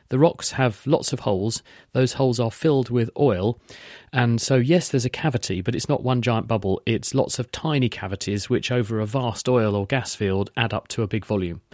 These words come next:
So when you displace the oil out of the ground, you're not leaving a hole behind, because the way we get the oil out, although it is under pressure to start with, to get,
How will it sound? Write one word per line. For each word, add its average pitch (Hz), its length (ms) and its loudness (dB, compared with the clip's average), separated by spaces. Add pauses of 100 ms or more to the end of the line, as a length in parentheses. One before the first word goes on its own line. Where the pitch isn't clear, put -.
(400)
So - 160 2
when 143 160 4
you 131 260 4
displace 170 560 0
the 131 140 2
oil 120 240 4
out 107 200 -4
of 98 60 -10
the 113 60 0
ground, 98 420 0
you're 127 120 2
not 185 120 2
leaving 143 220 2
a 120 60 -2
hole 143 240 2
behind, 92 440 -4
because 120 260 0
the 135 80 -2
way 156 120 4
we 160 100 2
get 147 140 0
the 123 100 2
oil 120 180 2
out, 107 260 -2
although 131 180 4
it 147 180 4
is 131 120 4
under 117 200 0
pressure 110 360 -2
to 104 120 -8
start 120 320 -2
with, 90 240 -6
to 110 120 0
get, 143 260 2